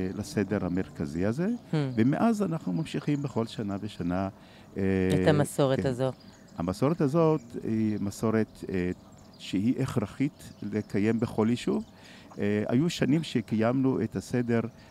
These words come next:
Speaker 1: לכמעט חמש מאות משפחות, ו-, יותר נכון, חמש מאות, אה, מסובין. ובשנים האחרונות זה ירד, אה, בסביבות, אה,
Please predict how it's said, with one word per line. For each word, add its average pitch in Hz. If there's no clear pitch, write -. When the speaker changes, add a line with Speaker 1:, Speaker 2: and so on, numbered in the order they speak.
Speaker 1:
לכמעט 104
חמש 123
מאות 110
משפחות, -
ו-, 98
יותר 95
נכון, 113
חמש 110
מאות, 101
אה, 95
מסובין. 95
ובשנים 95
האחרונות 202
זה 101
ירד, 92
אה, 82
בסביבות, 85
אה, 82